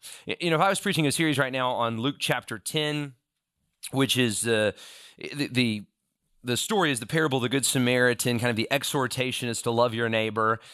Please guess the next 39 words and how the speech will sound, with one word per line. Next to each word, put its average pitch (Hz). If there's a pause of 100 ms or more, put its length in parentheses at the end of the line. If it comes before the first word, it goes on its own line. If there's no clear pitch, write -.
(160)
And 139
if 147
I 233
were 226
preaching 180
that 160
passage 151
today 131 (280)
and 151
my 147
exhortation 160
to 127
you 131
was, 110
"Look, 143
guys, 113
we, 143
we 143
need 143
to 120
love 131
our 135
neighbors, 120
even 139
people 120
of 98
different 127
race, 120 (300)
people 127
of 110
different 127
backgrounds, 120
people 151
that 139
are 131
different 127
from 120
us," 110 (360)
uh, 62